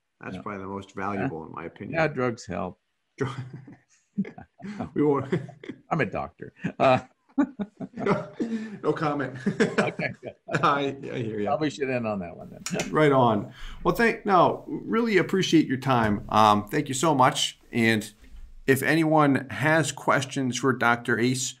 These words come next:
Speaker 1: uh, we do have his contact info and link to his website below. Uh, feel free to reach out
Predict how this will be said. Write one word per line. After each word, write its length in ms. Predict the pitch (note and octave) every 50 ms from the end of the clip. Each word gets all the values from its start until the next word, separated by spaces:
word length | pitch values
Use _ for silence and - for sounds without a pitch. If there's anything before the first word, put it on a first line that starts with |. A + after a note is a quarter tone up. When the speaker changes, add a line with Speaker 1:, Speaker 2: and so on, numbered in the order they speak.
| _ -
Speaker 1:
uh, 100 | - - G#2+
we 100 | A2 A2
do 120 | A#2 C3
have 120 | B2+ A#2+
his 100 | A2+ G#2+
contact 600 | - - - B2 B2+ B2+ B2+ C3+ B2+ A#2+ A#2 -
info 340 | - A#2+ A#2 - A#2+ A#2 A#2
and 220 | A#2 C3 C3 B2 -
link 220 | A#2+ B2 B2 B2
to 100 | - B2
his 120 | A#2 G2+ G2
website 440 | A2+ A#2 A#2 - - C3+ A#2+ - -
below. 360 | G2+ G#2 A2 B2+ D#3 D#3+ - - - - - -
Uh, 100 | - G2
feel 200 | G2 - C3+ B2+
free 200 | B2 B2 B2+ B2
to 120 | B2 - A2+
reach 260 | A#2 B2 A#2 A#2+ -
out 340 | B2+ A#2+ A#2+ A#2+ - -